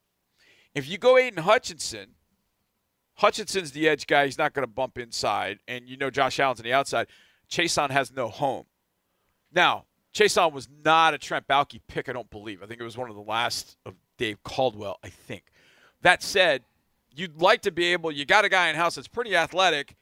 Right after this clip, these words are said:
He hasn't lived up to the hype as being a first-round pick. But if you take Hutchinson, you em-, seemingly eliminate Chaisson altogether. But if you have Walker, because he can bump inside, you can make use of both Walker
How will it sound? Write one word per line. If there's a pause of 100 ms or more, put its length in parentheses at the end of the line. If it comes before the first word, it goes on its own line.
(720)
He
hasn't
lived
up
to
the
hype (560)
as
being
a
first-round
pick. (380)
But (480)
if
you
take
Hutchinson,
you
em-, (140)
seemingly
eliminate
Chaisson
altogether. (300)
But
if
you
have
Walker,
because
he
can
bump
inside, (480)
you
can
make
use
of
both
Walker